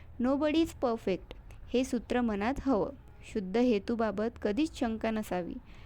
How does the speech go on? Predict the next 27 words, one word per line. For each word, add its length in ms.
आणि 260
खूप 320
चांगलं 320
चांगलं 320
करण्या 720
वागण्याची 640
इच्छा 260
असूनही 540
मधल्या 400
स्टेप्स 580
चुकू 240
शकतात, 460
ह्यावर 440
श्रद्धा 300
असावी. 460
Who 120
is 160
wrong 380
ह्याऐवजी 580
what 380
is 100
wrong 340
ह्याचा 380
शोध 240
घ्यायचा. 540
दोघांनी 600
ठरवलं 500